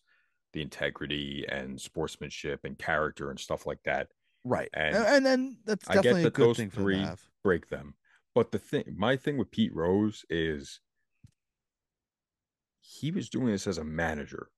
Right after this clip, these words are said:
Speaker 1: So why does it affect his playing candidacy? You know what
Speaker 2: Well,
Speaker 1: I mean?
Speaker 2: and here's the thing, you know, you want to talk about character in the Hall of Fame. I mean,
Speaker 1: Mm-hmm.
Speaker 2: guys like Ty Cobb are in the fucking Hall of Fame.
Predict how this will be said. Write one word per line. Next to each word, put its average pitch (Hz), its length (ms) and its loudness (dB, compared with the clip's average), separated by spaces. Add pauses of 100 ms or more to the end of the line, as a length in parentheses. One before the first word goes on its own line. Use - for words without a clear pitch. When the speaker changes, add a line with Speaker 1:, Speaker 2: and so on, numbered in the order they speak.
(160)
Speaker 1:
So - 160 -6
why 95 340 4
does 107 200 -4
it 92 100 4
affect - 720 -2
his 78 220 -8
playing 90 920 0 (840)
candidacy? 71 800 -6 (460)
You 82 100 -4
know 95 80 2
what 107 100 4
Speaker 2:
Well, 113 60 4
Speaker 1:
I 117 60 2
mean? 120 100 -6 (160)
Speaker 2:
and 160 100 0
here's 175 200 2
the 117 40 -4
thing, 113 220 -2
you 113 60 0
know, 110 60 -2
you 117 100 0
want 107 120 0
to 95 60 -12
talk 90 80 -6
about 80 180 -10
character 87 520 -4
in 82 60 -6
the 82 60 -8
Hall 76 220 -6
of 80 60 -16
Fame. 82 340 -6
I 82 60 -6
mean, 87 160 -10 (360)
Speaker 1:
Mm-hmm. 78 180 -14 (1000)
Speaker 2:
guys 196 220 4
like 123 120 0
Ty 127 200 2
Cobb 101 280 -2
are - 40 -4
in 80 60 -6
the 82 60 -8
fucking - 280 -10
Hall 80 180 -6
of - 60 -10
Fame. 80 340 -8